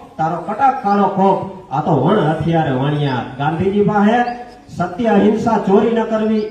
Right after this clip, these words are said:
એ હથિયાર હતા. એની પાસે કોઈ ઓલા શસ્ત્રો નતા, પણ રેટીઓ તાયકા રાખે અને દેશની ચિંતા કર્યા રાખે, એ ગાંધીને યાદ કરવો પડે. અગરબત્તી છે ને એ ઓરડામાં એમનેમ પડી હોય ને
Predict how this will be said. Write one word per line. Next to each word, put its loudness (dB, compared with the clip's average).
એ 4
હથિયાર 2
હતા. -2
એની -2
પાસે 0
કોઈ 0
ઓલા 0
શસ્ત્રો -4
નતા, -2
પણ -2
રેટીઓ -4
તાયકા -4
રાખે 0
અને -2
દેશની 0
ચિંતા -2
કર્યા 0
રાખે, 2
એ -4
ગાંધીને 2
યાદ 4
કરવો 2
પડે. 0
અગરબત્તી 2
છે 2
ને -2
એ -2
ઓરડામાં 2
એમનેમ 0
પડી 0
હોય 4
ને -2